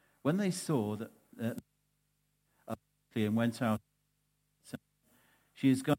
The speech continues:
to the tomb to weep there." Quite get that. But anyway, sorry, as you get this m-, gist of the story. Then when Mary came where Jesus was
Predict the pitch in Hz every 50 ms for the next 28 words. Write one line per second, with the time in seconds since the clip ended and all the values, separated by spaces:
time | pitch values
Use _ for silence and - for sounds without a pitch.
0 | - _ - - 131 135 131 135 - - 180 156 123 104 - _ _ _ - _
1 | _ _ _ _ _ _ _ - - 120 110 117 135 135 135 131 117 123 117 104
2 | 95 92 90 90 82 - _ _ _ _ _ _ _ _ _ _ _ _ _ _
3 | _ _ _ _ _ _ _ _ _ _ _ _ _ _ _ _ _ _ _ _
4 | _ _ _ _ _ _ _ _ _ _ _ _ _ _ _ _ _ _ _ _
5 | _ - - 113 110 - - _ _ _ _ _ - - 113 - - 101 90 -
6 | 98 107 104 113 113 104 92 - - 123 110 101 92 95 95 95 - 110 101 -
7 | - 117 - - 107 85 92 90 - 104 98 104 - - - - - _ _ _
8 | _ _ _ _ - _ _ - - 107 - - _ 101 104 - - - 110 104
9 | 101 90 - - - - - _ - 160 165 151 - - - - 190 214 220 220
10 | 214 208 190 180 180 - - 180 160 151 147 143 139 139 139 - 151 143 139 123
11 | 135 127 - - 139